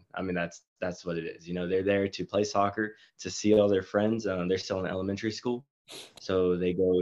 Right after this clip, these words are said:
to different elementary schools. Um, so they don't see all of their friends, you know? So in soccer, they get to see 'em all. So they just, I mean, before we even start, they're running around playing tag.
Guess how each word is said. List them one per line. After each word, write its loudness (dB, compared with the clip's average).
to 0
different -2
elementary -2
schools. 0
Um, -4
so -2
they 4
don't 0
see 4
all 4
of -2
their 0
friends, -6
you -2
know? 0
So -2
in 0
soccer, 2
they 2
get 2
to 0
see 0
'em 2
all. 2
So -6
they 0
just, -6
I -4
mean, -2
before 2
we 6
even 2
start, 2
they're 0
running 0
around -2
playing -4
tag. 2